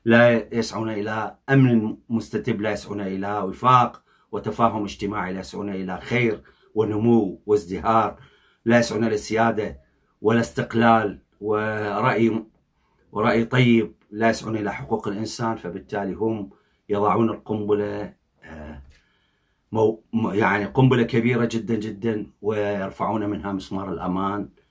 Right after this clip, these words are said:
التظاهرات مثل ما هو واضح، الانفجار، التظاهرات، الثورات الشعبية قادمة لا محال.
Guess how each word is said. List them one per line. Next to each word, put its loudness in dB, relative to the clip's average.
التظاهرات -2
مثل -2
ما -6
هو -4
واضح، -4
الانفجار، -4
التظاهرات، -8
الثورات -4
الشعبية -6
قادمة -4
لا -14
محال. -4